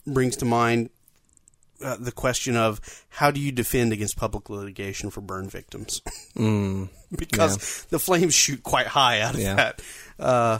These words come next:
Speaker 1: a la, uh, Princess Bride, the, uh, you know, the, the sand trap forest
Speaker 2: Mm-hmm.
Speaker 1: that they make
Speaker 2: Yeah.
Speaker 1: their way through with
Speaker 2: Yeah.
Speaker 1: the R O U Ss and whatnot.
Speaker 2: Mm-hmm.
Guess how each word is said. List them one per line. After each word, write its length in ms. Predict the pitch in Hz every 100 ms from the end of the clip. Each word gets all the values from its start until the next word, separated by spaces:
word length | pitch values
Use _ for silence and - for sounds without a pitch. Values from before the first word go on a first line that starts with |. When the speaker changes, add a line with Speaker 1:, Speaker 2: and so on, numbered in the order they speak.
| -
Speaker 1:
a 180 | 113 120
la, 320 | 113 104 101
uh, 220 | 87 107
Princess 360 | 98 120 107 101
Bride, 440 | 117 110 104 98
the, 180 | 107 98
uh, 80 | 92
you 100 | 95
know, 100 | 120
the, 180 | 92 92 -
the 80 | 110
sand 320 | - 107 104
trap 260 | 110 104
forest 440 | - 107 98 104 156
Speaker 2:
Mm-hmm. 120 | 127
Speaker 1:
that 60 | 123
they 40 | 107
make 80 | 120
Speaker 2:
Yeah. 60 |
Speaker 1:
their 160 | 127 104
way 120 | 101
through 260 | 95 107 104
with 120 | 104
Speaker 2:
Yeah. 80 | 110
Speaker 1:
the 60 | 98
R 180 | 98
O 20 | 101
U 180 | 101 101
Ss 340 | 98 107 98
and 120 | 107
whatnot. 320 | 101 101 101 101
Speaker 2:
Mm-hmm. 220 | 117